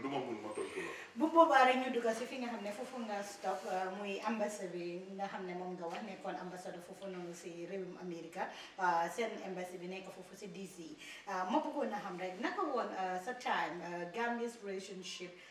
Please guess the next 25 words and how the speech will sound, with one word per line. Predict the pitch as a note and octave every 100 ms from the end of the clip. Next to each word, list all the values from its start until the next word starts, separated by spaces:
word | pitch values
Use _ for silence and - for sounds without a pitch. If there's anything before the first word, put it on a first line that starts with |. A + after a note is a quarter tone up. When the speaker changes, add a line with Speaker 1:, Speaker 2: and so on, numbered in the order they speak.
| -
Speaker 2:
ak | F#3 - - - F#3+
America? | G3+ E3+ D3+ - - - - - F3
Speaker 1:
Uh, | A#2
it | B2+
was | C3 B2+
at | A#2
a | G#2+
very | A#2+ B2+
bad | F#2 A2+ A2 G#2+
level. | A2 F2 - - - G3+ F#3+ F#3 F#3 - - - - - - - -
The | G#2+
Gambia's | F#2+ B2 B2 A#2 A2+
relationship | G#2+ G#2 A2 G#2 - F#2+
with | G2 F2+
the |
United | F2+ F#2 G2+ A2
States, | - G#2 F#2 -
and | A2
the | A#2+
youth | D#3 G3+
should | - D#3
listen. | C#3+ C#3+ A2+ - - -
This | G3+ G3+
is | F3+ D#3
a, | C3